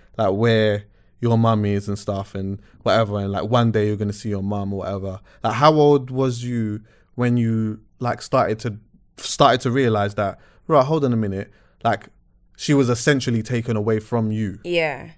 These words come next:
Speaker 2: I think definitely about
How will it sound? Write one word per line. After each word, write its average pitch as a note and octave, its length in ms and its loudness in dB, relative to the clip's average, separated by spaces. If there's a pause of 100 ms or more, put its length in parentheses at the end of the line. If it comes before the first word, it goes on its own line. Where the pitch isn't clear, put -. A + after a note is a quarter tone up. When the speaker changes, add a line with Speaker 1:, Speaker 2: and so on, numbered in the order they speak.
(760)
Speaker 2:
I - 120 2
think D#4 500 -8 (1400)
definitely F3+ 480 0
about E3 320 -2